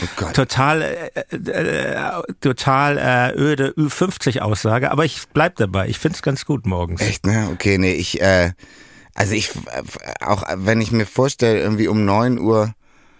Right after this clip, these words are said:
Speaker 1: zu proben oder irgendwas, was Musiker so machen, zu tun, das ist, äh, undenkbar.
Speaker 2: Ich hab mich gestern zum Bassaufnehmen getroffen, also wir machen gerade ein neues Toko-Album
Speaker 1: Ja.
Speaker 2: und, äh,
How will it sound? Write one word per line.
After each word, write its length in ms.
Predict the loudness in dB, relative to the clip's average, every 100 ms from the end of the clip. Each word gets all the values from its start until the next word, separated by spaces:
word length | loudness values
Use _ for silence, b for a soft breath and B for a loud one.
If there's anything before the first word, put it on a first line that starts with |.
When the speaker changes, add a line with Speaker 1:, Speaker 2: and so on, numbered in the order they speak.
| b
Speaker 1:
zu 160 | -8 -6
proben 540 | -2 2 4 4 2
oder 340 | 4 4 2 0 _ _ _ -4
irgendwas, 760 | 2 4 4 4 2 0 -6 -12 -18 _ _
was 360 | -14 0 0 2
Musiker 500 | 2 4 2 2 2
so 100 | 2
machen, 400 | 2 2 0 -2
zu 140 | -4 -4
tun, 560 | 2 2 2 -2 -6 b b b
das 180 | -12 -10
ist, 240 | -10 -8
äh, 180 | -4 -4 -6 -16 -8
undenkbar. 680 | -4 0 -2 -2 -4 -6 -8 -6
Speaker 2:
Ich 180 | -2 0
hab 100 | 0
mich 140 | 0
gestern 300 | 0 0 -2
zum 160 | -2 0
Bassaufnehmen 880 | -2 0 -2 0 0 0 0 -2 -4
getroffen, 500 | -6 -2 -2 -2 -2
also 160 | 0 2
wir 40 |
machen 180 | 2 2
gerade 120 | 2 2
ein 20 |
neues 200 | 0 0
Toko-Album 580 | 0 0 0 0 2 4
Speaker 1:
Ja. 200 | 4 4
Speaker 2:
und, 220 | 2 2
äh, 280 | 0 0